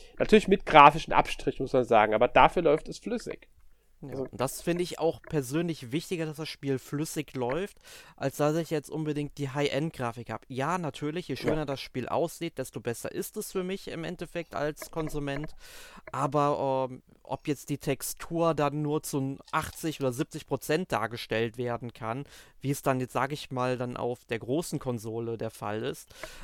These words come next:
Speaker 2: äh, Gott, ich glaub, das wird mich dann am Endeffekt dann auch nicht mehr groß stören.
Speaker 1: Ja,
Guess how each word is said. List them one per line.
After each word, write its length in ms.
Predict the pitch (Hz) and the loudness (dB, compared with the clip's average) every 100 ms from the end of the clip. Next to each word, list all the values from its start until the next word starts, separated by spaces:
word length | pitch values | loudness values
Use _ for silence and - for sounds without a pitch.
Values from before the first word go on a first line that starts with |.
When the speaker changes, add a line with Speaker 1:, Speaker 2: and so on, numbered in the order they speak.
| 180 | -14
Speaker 2:
äh, 60 | - 120 110 120 | -10 -10 -10 -8
Gott, 160 | 131 131 | -6 -6
ich 140 | - | -8
glaub, 240 | - 131 139 | 0 0 0
das 380 | 139 - 139 120 | -4 -4 -8 0
wird 220 | 139 - | 0 0
mich 160 | 143 | -8
dann 180 | - 131 | -2 -2
am 80 | 135 | -2
Endeffekt 580 | 123 135 143 - 143 - | -4 -6 -6 -6 -6 -2
dann 140 | 131 | -2
auch 260 | - 143 - | 0 -2 -2
nicht 300 | 147 131 - | -6 -6 -6
mehr 220 | 123 113 | -6 -6
groß 360 | - 110 110 - | -6 -6 -6 -8
stören. 580 | - - 110 107 107 - _ _ _ _ - | -10 -4 -2 -4 -8 -20 _ _ _ _ -2
Speaker 1:
Ja, 120 | 123 | 0